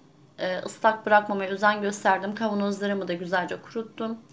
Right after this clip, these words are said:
Kepçe ile çok fazla döküldüğü için, e, çok da uzun sürdüğü için küçük bir cezve yardımı ile kavanozlarıma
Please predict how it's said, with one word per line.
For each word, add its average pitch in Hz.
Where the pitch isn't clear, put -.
Kepçe 254
ile 247
çok 254
fazla 233
döküldüğü 233
için, 202
e, 185
çok 233
da 226
uzun 220
sürdüğü 220
için 220
küçük -
bir 214
cezve 214
yardımı 208
ile 185
kavanozlarıma 196